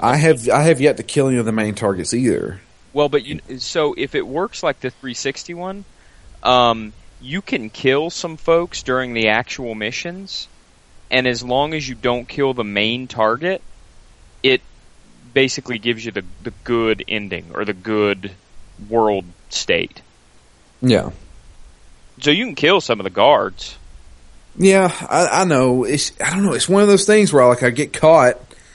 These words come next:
Speaker 1: and I'm like, "Well, shit, let me just get out of here." You know, it, it just turns into, like, almost busy work when, when you get spotted, because I'm like, "Okay, well, there's five guys after me now." You know, and I, I mean, I can try to take them all on. You don't survive very well.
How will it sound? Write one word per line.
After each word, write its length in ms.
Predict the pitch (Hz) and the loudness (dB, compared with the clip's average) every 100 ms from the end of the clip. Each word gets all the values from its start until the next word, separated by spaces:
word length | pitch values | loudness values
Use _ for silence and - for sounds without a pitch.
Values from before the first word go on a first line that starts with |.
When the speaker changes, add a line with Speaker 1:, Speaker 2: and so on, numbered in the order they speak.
| _ _ - | _ _ -10
Speaker 1:
and 80 | 117 | -4
I'm 80 | 127 | 0
like, 140 | 104 | 0
"Well, 100 | 120 | -2
shit, 260 | - 175 135 | 0 2 2
let 80 | 127 | 2
me 140 | 143 | -2
just 180 | 139 113 | -4 0
get 120 | 123 | 4
out 160 | 127 110 | 4 4
of 60 | |
here." 300 | 95 92 101 - _ _ _ _ _ - | 0 -4 -6 -12 _ _ _ _ _ -6
You 100 | 113 | -2
know, 120 | 113 | 0
it, 200 | 113 - | 0 0
it 100 | 120 | -2
just 200 | 135 - | -4 -4
turns 280 | - 143 127 | 0 0 2
into, 240 | 127 117 98 - - | -2 -4 -10 -12 -12
like, 160 | - | -8
almost 320 | 117 156 123 123 | -2 0 0 4
busy 320 | 165 156 107 | 4 4 2
work 540 | 73 69 60 - - - _ _ _ | 0 -4 -6 -10 -20 -20 _ _ _
when, 240 | - 117 101 | -2 0 2
when 220 | 113 107 | 0 0
you 60 | 107 | 0
get 200 | - - | -2 -2
spotted, 540 | - 131 127 95 92 | 2 4 6 4 0
because 240 | 98 113 | -6 -4
I'm 100 | 113 | -2
like, 180 | 107 110 | 0 -2
"Okay, 280 | 117 113 104 | -4 -2 -2
well, 140 | 92 | -2
there's 180 | 92 98 | -2 -6
five 420 | - 123 117 107 92 | 0 4 4 2 2
guys 360 | 113 101 92 | 2 2 0
after 300 | 92 80 - | -4 -6 -8
me 100 | 82 | -12
now." 380 | 80 78 73 82 - _ - _ _ - | -12 -12 -14 -16 -20 _ -20 _ _ -10
You 120 | 95 | -6
know, 120 | 85 87 | -4 -4
and 80 | 87 | -4
I, 160 | 62 | -4
I 40 | 85 | -6
mean, 180 | 87 | -4
I 80 | 87 | -4
can 200 | 87 87 | -4 -8
try 260 | - 104 107 | -2 2 4
to 80 | 113 | 2
take 280 | - 131 - | -2 -4 -4
them 120 | 98 | -2
all 220 | 98 92 | -2 0
on. 380 | 104 113 92 80 | 0 0 -2 -6
You 140 | 110 | -4
don't 260 | 170 196 175 | 0 0 2
survive 600 | - 139 127 147 139 127 | -2 0 2 4 6 4
very 280 | 104 110 104 | 2 2 2
well. 420 | 90 82 80 80 | 0 -2 -4 -8